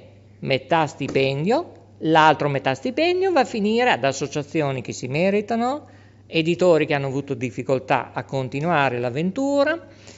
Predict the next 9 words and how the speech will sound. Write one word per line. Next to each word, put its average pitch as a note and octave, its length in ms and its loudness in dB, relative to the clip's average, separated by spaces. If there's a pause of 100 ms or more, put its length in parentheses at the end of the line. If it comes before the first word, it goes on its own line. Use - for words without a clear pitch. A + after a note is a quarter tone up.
(240)
pronto C4+ 420 6
soccorso, F#3+ 640 2
Croce F#3 380 0
Rosse F3+ 520 2
che E3 120 0
hanno E3+ 260 0
bisogno, C3+ 760 0 (360)
servizi D4+ 560 8
utili, A3+ 720 4